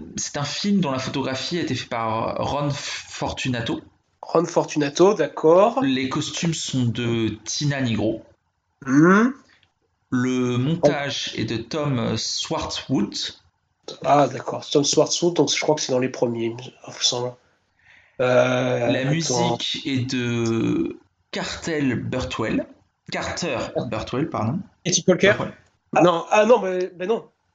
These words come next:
Speaker 2: Bah, sept heures cinquante-huit ce samedi-là ?
Speaker 1: Oui, c'est ça, c'est sept heures cinquante-huit ce samedi-là. Bien joué.
Speaker 2: Voilà.
Speaker 1: On peut citer également, euh, Kelly Masterson à la, au scénario, euh, Wing Lee à la direction artistique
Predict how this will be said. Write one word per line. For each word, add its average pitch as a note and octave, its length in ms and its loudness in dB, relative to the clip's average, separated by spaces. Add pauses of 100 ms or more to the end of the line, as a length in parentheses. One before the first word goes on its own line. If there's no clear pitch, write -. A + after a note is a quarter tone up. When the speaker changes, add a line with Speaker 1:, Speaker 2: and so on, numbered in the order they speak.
(180)
Speaker 2:
Bah, C#3+ 100 -8
sept E3+ 180 2
heures F#3 80 6
cinquante-huit F3 340 4
ce D#3 80 -6
samedi-là ? F3+ 400 4 (180)
Speaker 1:
Oui, B2 300 -4 (720)
c'est - 220 -6
ça, A2 240 -4
c'est - 160 -4
sept A#2+ 220 -4
heures C#3 80 -4
cinquante-huit A#2+ 400 -4
ce C#3+ 120 -4
samedi-là. B2 420 -4 (220)
Bien D3 140 -4
joué. C3+ 200 -2 (100)
Speaker 2:
Voilà. D3 260 6 (580)
Speaker 1:
On B2+ 100 0
peut C#3+ 120 -2
citer D3+ 320 -4
également, C#3+ 560 -2
euh, A#2 300 -2
Kelly C#3+ 300 -2
Masterson B2 600 -2
à A2 80 -2
la, A2 220 -2
au G#2+ 60 0
scénario, A#2 600 -2 (360)
euh, A2 80 -2
Wing C3 320 2
Lee D#3 180 0
à C3+ 60 -4
la A#2 60 -2
direction A#2+ 360 -2
artistique - 720 -6